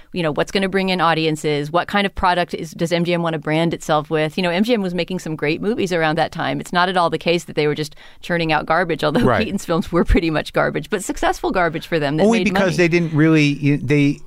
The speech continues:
Speaker 2: <sighs> they didn't invest in the auteur, really.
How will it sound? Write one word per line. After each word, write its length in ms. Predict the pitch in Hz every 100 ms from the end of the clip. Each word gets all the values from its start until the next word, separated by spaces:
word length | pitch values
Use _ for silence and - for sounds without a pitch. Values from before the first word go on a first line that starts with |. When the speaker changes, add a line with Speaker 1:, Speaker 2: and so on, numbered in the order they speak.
| - -
Speaker 2:
<sighs> 920 | - - - - - - - - -
they 100 | 156
didn't 220 | 156 202
invest 580 | 180 143 123 143 127 -
in 140 | 123 107
the 120 | 107
auteur, 480 | 101 - 135 104 85
really. 500 | 87 101 78 73